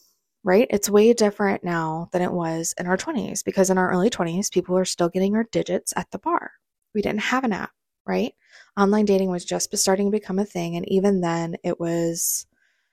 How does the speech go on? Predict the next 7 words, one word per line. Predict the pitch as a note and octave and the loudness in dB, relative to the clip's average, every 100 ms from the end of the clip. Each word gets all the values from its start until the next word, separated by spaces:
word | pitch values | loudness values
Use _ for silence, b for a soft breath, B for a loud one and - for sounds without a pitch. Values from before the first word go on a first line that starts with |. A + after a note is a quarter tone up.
| _ _ _ | _ _ _
trash. | - F#3 - - - - | -4 -2 0 -2 -6 -14
<laughs> | A3+ - | -16 -4
It | |
was | A#3 - | -2 2
garbage. | - - C2 G3+ - B B B | 2 4 0 -2 -6 B B B
But | A#3+ A3 | 2 2
here's | C4+ C4 C4 - | 2 0 0 -4